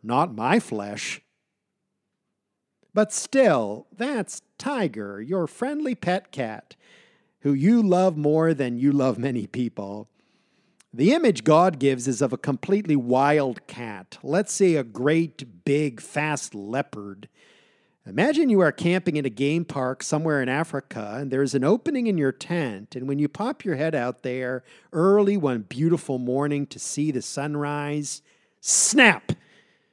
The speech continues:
You have lost your head. Well, that is what sin does. It leaps up quickly, seemingly out of nowhere, and sin attacks. Sin hurts. Sin kills.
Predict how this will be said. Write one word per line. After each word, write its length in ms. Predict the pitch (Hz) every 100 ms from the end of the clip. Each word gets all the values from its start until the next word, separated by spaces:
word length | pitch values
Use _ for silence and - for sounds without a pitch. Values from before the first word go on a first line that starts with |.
| _ _ _ _
You 200 | 147 185
have 180 | 123 113
lost 480 | 127 165 208 -
your 240 | 165 190 202
head. 420 | 170 160 151 156 - _ _ _ _ _ _ _ _ _ -
Well, 160 | 117
that 200 | 120 151
is 140 | 160 123
what 160 | 135
sin 420 | - - 127 123 98
does. 640 | 113 120 110 107 101 -
It 160 | -
leaps 500 | 123 135 185 220 -
up 240 | 202 170 -
quickly, 600 | - 214 - 120 110 104
seemingly 600 | - 208 254 262 233 196
out 140 | 160
of 160 | 135 107
nowhere, 540 | 151 190 160 110 110
and 120 | 113
sin 300 | - - 233
attacks. 880 | 151 - - 185 165 123 - - - - _ _ _ _ _ -
Sin 360 | - 214 226
hurts. 580 | 127 147 156 135 - - - -
Sin 600 | - - 185 202 151 120
kills. 1040 | - - - 135 127 107 95 107 - -